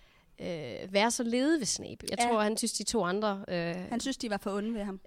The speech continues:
Speaker 1: Lige præcis. Så jeg, jeg tror generelt, han har lidt mere, øhm, empati over for dem, som bliver holdt udenfor, fordi han kan bedre sætte sig ind i det.
Speaker 2: Ja.
Speaker 1: Og så, så tror jeg også, at han på en eller anden måde appreciater, værdsætter, at Snape, han, øh,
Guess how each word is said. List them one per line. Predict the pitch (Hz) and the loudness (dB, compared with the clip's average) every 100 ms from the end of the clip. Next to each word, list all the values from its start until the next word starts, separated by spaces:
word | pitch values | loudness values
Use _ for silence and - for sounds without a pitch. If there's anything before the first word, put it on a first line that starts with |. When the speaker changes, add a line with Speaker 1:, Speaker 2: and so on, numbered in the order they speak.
| - | -4
Speaker 1:
Lige | 233 247 | 0 2
præcis. | 214 - 240 202 - - _ - - | 2 2 2 0 -2 -6 _ -8 2
Så | - | 4
jeg, | 208 202 - | 4 2 0
jeg | 214 | -2
tror | - 262 240 233 | 0 2 0 2
generelt, | 202 185 214 196 | -2 2 0 2
han | 202 | -2
har | 196 196 | 0 0
lidt | 196 | -2
mere, | 220 208 202 196 180 | 0 2 4 2 0
øhm, | 165 160 165 - _ - - - - - | -2 -6 -8 -12 _ -20 -20 -20 -8 -2
empati | 233 226 359 311 | -2 2 2 4
over | 262 240 | 4 4
for | 220 | 4
dem, | 233 247 | 0 0
som | 277 | 0
bliver | 240 214 | -2 -4
holdt | 220 | -2
udenfor, | 302 349 240 | 0 0 -2
fordi | 240 233 | -6 -6
han | 233 | -6
kan | 240 | -4
bedre | 254 285 | -2 -2
sætte | 262 - | -4 -8
sig | - | -6
ind | 330 294 | -4 -2
i | 165 | -4
det. | 151 _ - | -8 _ -8
Speaker 2:
Ja. | 247 - - - _ _ - | -8 -8 -14 -20 _ _ -4
Speaker 1:
Og | 226 | -2
så, | 220 262 240 - _ _ | 0 -2 -4 -8 _ _
så | - 233 | -6 -2
tror | - 294 | 2 6
jeg | 214 | 6
også, | 220 233 | 4 0
at | 202 | -2
han | 196 190 | -2 -2
på | 220 | 0
en | |
eller | 208 | 0
anden | 214 | 2
måde | 208 214 226 233 - - - | 2 4 2 0 -10 -20 -10
appreciater, | 196 - 254 233 240 196 180 175 175 208 | -10 -6 -4 -2 -2 -2 -2 -4 -6 -4
værdsætter, | 202 220 - 196 170 | -2 -2 -2 -4 -4
at | - - | -4 -4
Snape, | - 196 208 | -2 -2 -2
han, | 202 185 190 | -4 -2 0
øh, | 185 175 | 0 0